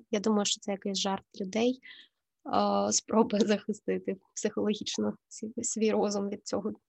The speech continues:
що відбувалось. Е, фактично є така версія, що нібито, е, борошна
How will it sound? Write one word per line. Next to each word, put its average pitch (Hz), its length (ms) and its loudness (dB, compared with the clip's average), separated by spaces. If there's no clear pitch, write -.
що - 180 -6
відбувалось. 214 520 -2
Е, 220 220 6
фактично 262 460 6
є 240 160 10
така 247 180 2
версія, 233 400 6
що - 260 4
нібито, 226 760 8
е, 208 260 -2
борошна 190 800 6